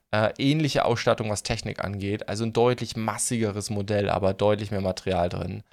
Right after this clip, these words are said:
Nach allem, was ich höre, sind die, also Moltking, ich hab ja bisher nur ein Gebäude von denen gebaut, da waren die Steine erstklassig. Ich höre, dass die Techniksteine genauso gut sein sollen. Ähm, wenn das wirklich so ist, dann ja, ist das ein Set, das aus meiner Sicht unterm Strich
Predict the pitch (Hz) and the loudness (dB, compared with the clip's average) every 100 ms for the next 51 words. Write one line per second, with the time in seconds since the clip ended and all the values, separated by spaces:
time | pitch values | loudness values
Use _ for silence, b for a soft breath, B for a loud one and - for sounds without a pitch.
0 | B B 107 - 123 117 110 104 117 113 | B B -2 2 4 4 0 -2 2 2
1 | 107 107 131 123 107 - 101 104 104 110 | 2 0 0 0 -2 0 -2 0 2 0
2 | 117 117 107 98 - - _ _ - - | 0 -2 -2 -6 -10 -16 _ _ -12 -8
3 | - 110 107 98 - 110 110 101 95 113 | -2 0 0 0 2 2 2 -4 4 4
4 | 131 131 117 117 113 104 104 107 - B | 6 2 0 0 0 4 6 6 2 B
5 | B - 110 104 104 - 98 98 92 110 | B 2 6 6 2 2 2 2 2 2
6 | - 110 107 107 - - 113 117 117 110 | 4 2 2 -4 -6 -4 2 4 6 4
7 | 104 98 98 - 104 - 101 101 95 - | 2 0 0 -4 -8 -4 -4 -4 -6 -2
8 | 98 92 92 B B B - 98 110 120 | -2 0 -2 B B B -2 2 2 2
9 | 117 113 - 107 104 107 98 98 95 b | -2 -2 0 0 2 2 2 2 -6 b
10 | b b 98 101 101 104 104 107 104 107 | b b 2 2 2 0 -2 -2 -4 -4
11 | 87 - 104 - - 98 95 95 90 80 | -4 -2 -2 -2 0 0 0 0 0 0
12 | - - 98 104 95 - 92 98 - 98 | -2 -6 -6 -4 -4 -4 -2 -2 -2 -4
13 | 92 95 92 92 95 92 - 139 123 107 | -4 0 0 0 -4 -6 -4 -2 -2 -2
14 | - 104 | -4 -6